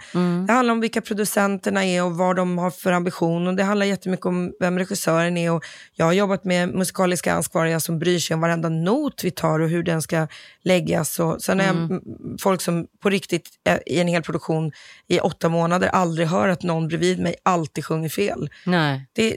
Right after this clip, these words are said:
Speaker 2: det handlar ju om vem man är och vad man vill ha för arbetsmiljö. Och jag, jag tycker inte att... Jag, så här, jag gör inte musikal så ofta. Jag har
Speaker 1: Nej.
Speaker 2: gjort fyra i mitt liv på
Speaker 1: Ja.
Speaker 2: tjugo års tid. There is a reason.
Speaker 1: Ja,
Speaker 2: Jag
Speaker 1: vad
Speaker 2: tycker
Speaker 1: är
Speaker 2: det,
Speaker 1: the reason?
Speaker 2: det, jag tycker det är det slitigaste som man kan göra.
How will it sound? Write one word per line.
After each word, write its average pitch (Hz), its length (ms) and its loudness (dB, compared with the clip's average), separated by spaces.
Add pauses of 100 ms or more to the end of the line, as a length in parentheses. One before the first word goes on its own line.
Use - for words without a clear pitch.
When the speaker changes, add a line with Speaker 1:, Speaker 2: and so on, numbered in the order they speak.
(120)
Speaker 2:
det 240 100 4
handlar 247 320 2
ju 254 80 0
om 240 260 -2
vem 220 260 0
man 214 160 2
är 247 420 0
och 190 200 0
vad 196 120 2
man 196 220 0
vill 196 120 0
ha 185 80 0
för 185 100 -2
arbetsmiljö. 185 560 0
Och 175 100 2
jag, 175 200 2 (540)
jag 190 120 0
tycker 262 160 2
inte 220 180 2
att... - 200 -2
Jag, 185 380 0
så - 120 0
här, 175 200 2 (320)
jag 180 120 2
gör 202 200 2
inte 349 180 -2
musikal 165 420 -2
så - 160 -6
ofta. - 480 -4
Jag 175 120 4
har 208 60 4
Speaker 1:
Nej. 190 200 2
Speaker 2:
gjort 185 80 -4
fyra 175 440 0
i 175 80 -2
mitt 170 180 -2
liv 175 320 0
på - 80 -12 (120)
Speaker 1:
Ja. 170 100 2 (160)
Speaker 2:
tjugo 165 320 0
års 151 200 -2
tid. 214 280 -2 (360)
There 208 180 4
is 170 100 0
a 170 40 0
reason. 170 600 -2 (260)
Speaker 1:
Ja, 175 280 2
Speaker 2:
Jag 185 60 2
Speaker 1:
vad 202 220 4
Speaker 2:
tycker 226 140 2
Speaker 1:
är 196 40 0
Speaker 2:
det, 185 60 0
Speaker 1:
the 156 80 0
reason? 147 560 -4
Speaker 2:
det, 226 100 -2
jag 233 120 2
tycker 240 160 0
det 220 60 2
är 202 120 2
det 185 80 0
slitigaste 165 840 -2
som 165 160 -4
man 160 140 0
kan 165 140 0
göra. 160 380 0